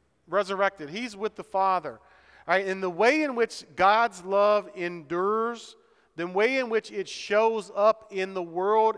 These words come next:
is through his people. So you guys are the love of God here in this community. The church is the body of Christ. Christ is the head of the church. We are the body of Christ. In other words,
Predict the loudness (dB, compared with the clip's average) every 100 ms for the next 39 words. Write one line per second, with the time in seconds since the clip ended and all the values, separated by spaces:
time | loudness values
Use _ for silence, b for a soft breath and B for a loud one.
0 | -4 -4 -4 -8 -14 -6 -4 -4 -4 -8
1 | B B -2 -2 -6 _ -2 2 2 0
2 | -2 -2 -6 -14 _ b b b b -2
3 | 0 0 0 2 2 2 2 -2 -2 2
4 | 4 2 -2 0 2 4 0 0 2 2
5 | 0 -2 -4 -6 -10 -16 -14 -12 -10 -10
6 | -10 -14 b b b b b b -6 -6
7 | -10 -2 0 0 -6 -10 -2 0 0 -2
8 | -4 0 4 6 6 2 -2 -4 -2 4
9 | 6 4 0 -12 -6 2 2 0 -8 -8
10 | -2 0 4 4 2 -2 -4 -2 -2 -6
11 | -16 b b b b _ -10 -2 2 6
12 | 6 4 4 6 6 2 0 -2 -2 0
13 | 0 0 -2